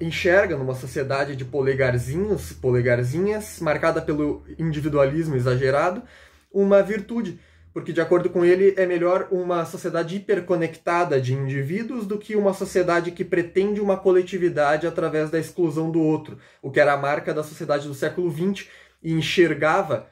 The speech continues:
essa sociedade na ideologia, nos grandes projetos coletivos, a marca da sua identidade e, portanto, da exclusão do outro, inclusive através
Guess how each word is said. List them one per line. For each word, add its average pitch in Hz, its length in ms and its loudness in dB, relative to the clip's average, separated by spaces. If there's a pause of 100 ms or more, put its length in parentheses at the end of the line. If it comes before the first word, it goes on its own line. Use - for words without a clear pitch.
(180)
essa 131 420 -2
sociedade 143 960 -2
na 147 480 0
ideologia, 151 880 0
nos 123 160 0
grandes 196 380 0
projetos 147 640 -2
coletivos, 175 840 -4 (300)
a 170 160 0
marca 175 340 2
da 170 120 0
sua 190 180 -4
identidade 165 800 -2
e, - 20 -4
portanto, 170 420 -4
da 170 80 2
exclusão 170 600 0
do 151 100 -2
outro, 151 360 0
inclusive 151 420 -2
através 156 600 2